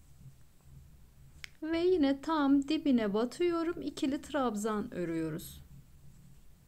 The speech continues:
İki se-, iki seferde çıkıyorum. Devam eden sık iğnenin tepesine batıyorum.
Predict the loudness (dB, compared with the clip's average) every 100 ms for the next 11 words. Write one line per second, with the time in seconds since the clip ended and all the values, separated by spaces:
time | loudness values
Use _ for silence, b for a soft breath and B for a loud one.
0 | -20 -20 -20 -18 -6 -6 -6 -16 -20 -14
1 | -12 -12 -12 -12 -12 -10 -8 -6 -6 -4
2 | -6 -6 -8 -6 -6 -6 -12 -18 -20 -20
3 | -6 -2 0 0 2 2 2 0 -2 -2
4 | -6 B B B -16 -8 -6 -2 0 0
5 | -2 -4 -6 -4 -6 -6 -10 -6 -6 -2
6 | 0 2 2 4 2